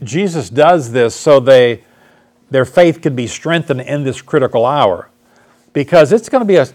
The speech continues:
I mean, it's gonna be an upsetting thing, I'm sure, to them that Ju-, Judas betrays them. They don't suspect him at all. They, as we'll see, they, they have no idea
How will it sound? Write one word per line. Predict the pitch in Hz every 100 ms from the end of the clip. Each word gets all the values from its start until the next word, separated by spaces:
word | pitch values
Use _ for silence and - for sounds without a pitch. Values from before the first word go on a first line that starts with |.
| _ _
I | 143
mean, | 151
it's | 156 160
gonna | 196 185
be | 160
an | 131 131
upsetting | 127 - 165 156 117
thing, | - 208 139 110
I'm | 107
sure, | - 190
to | 151
them | 120 170 135 117
that | 117
Ju-, | 110 107 160 180 135 117
Judas | - 160 170 110 - - _ _ _ _
betrays | - - 165 180 135
them. | 104 95
They | 110 127
don't | 160 151
suspect | - 117 - 131 139
him | 120
at | 113
all. | 139 143 - - _ _ _ _ _ _ _ _ _ _
They, | 113
as | 110
we'll | 113
see, | 107 - 156
they, | 107 120
they | 117
have | 113 101
no | 110 139
idea | 123 101 87 135 151 80